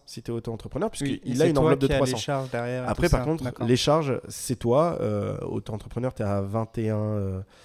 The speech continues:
Speaker 1: vingt et un, vingt-deux pour cent de charges. Euh, ça se réfléchit aussi, quand même, vingt-deux pour cent.
Speaker 2: Mhm.
Speaker 1: Euh, mais, euh, mais voilà. Sauf, et alors c'est peut-être ton cas, Alan, euh, dans les premières années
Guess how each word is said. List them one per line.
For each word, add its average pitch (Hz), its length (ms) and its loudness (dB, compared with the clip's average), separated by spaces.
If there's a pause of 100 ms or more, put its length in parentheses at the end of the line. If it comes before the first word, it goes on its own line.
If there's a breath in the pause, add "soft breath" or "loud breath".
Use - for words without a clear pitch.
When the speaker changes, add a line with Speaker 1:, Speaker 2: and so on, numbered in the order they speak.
(340 loud breath)
Speaker 1:
vingt 107 280 -2
et - 20 2
un, 110 80 0
vingt-deux 127 300 6
pour 113 160 0
cent 113 120 -6
de 101 60 -8
charges. 135 340 -2 (760 soft breath)
Euh, - 40 -8 (220)
ça - 160 -6
se - 60 -8
réfléchit 104 340 -2
aussi, 123 320 -8
quand 117 80 -8
même, 120 200 -6
vingt-deux 104 260 -4
pour 98 160 -8
cent. 135 140 -2
Speaker 2:
Mhm. 131 240 -4 (280)
Speaker 1:
Euh, 104 540 -2
mais, 123 400 4
euh, 104 580 0 (760 loud breath)
mais 123 160 10
voilà. 117 260 4 (260)
Sauf, - 540 0 (220)
et 110 100 -10
alors 98 140 -8
c'est - 100 -8
peut-être 135 300 -4
ton 117 100 -4
cas, 101 220 -4
Alan, 165 340 0 (500 loud breath)
euh, 101 360 2
dans 104 160 0
les 104 80 -2
premières 190 420 2
années 120 300 -2